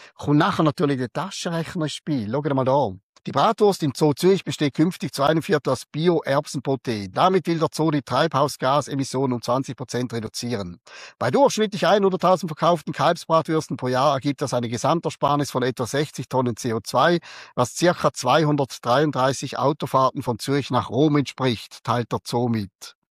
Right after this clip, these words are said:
<laughs> Ja,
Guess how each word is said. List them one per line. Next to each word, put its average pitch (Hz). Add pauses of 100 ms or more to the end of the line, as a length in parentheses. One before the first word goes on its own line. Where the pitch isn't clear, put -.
(640)
<laughs> - (3000)
Ja, 110